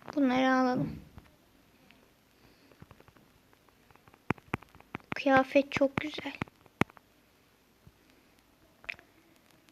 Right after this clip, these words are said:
Hmm, bir tane şemsiye alırım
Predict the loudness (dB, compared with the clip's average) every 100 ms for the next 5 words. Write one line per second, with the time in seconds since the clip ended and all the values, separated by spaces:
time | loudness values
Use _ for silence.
0 | _ _ _ 4 6 8 8 6 4 2
1 | 4 4 4 2 0 0 2 2 -2 0
2 | 4 4 4 2 0 -4 -12